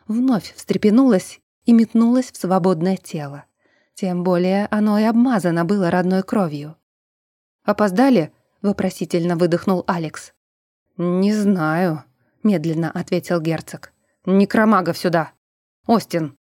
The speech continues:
сходи за леди Зои. Извинись, но приведи сюда. Ничего не трогать, досмотра места некромантами. Охранять!»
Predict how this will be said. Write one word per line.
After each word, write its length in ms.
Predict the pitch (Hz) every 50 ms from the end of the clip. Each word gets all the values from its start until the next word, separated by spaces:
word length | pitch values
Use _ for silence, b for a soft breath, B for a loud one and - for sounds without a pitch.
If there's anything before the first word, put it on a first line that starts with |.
| _
сходи 340 | - - - 202 196 196 247
за 140 | 233 202 196
леди 260 | 190 190 185 160 185
Зои. 400 | 185 165 180 175 160 156 143 - _ _ _ _ _
Извинись, 580 | - 196 202 175 180 208 226 262 254 - - - -
но 260 | 165 180 190 196 196
приведи 360 | - 214 208 190 220 202 214 190
сюда. 380 | - 202 190 185 175 156 - _ _ _ _ _ _ _ _ -
Ничего 400 | 196 196 196 - 220 190 202 233
не 120 | 247 269
трогать, 400 | 254 - 185 190 185 180 180 - -
досмотра 520 | 190 185 190 190 - 208 214 233 - 226 214
места 320 | 196 180 196 - - 202
некромантами. 840 | 208 202 - - 202 202 196 180 170 165 - 175 170 165 156 - _ _ _ _
Охранять!» 720 | - 196 196 - - 214 214 240 247 220 180 170 - -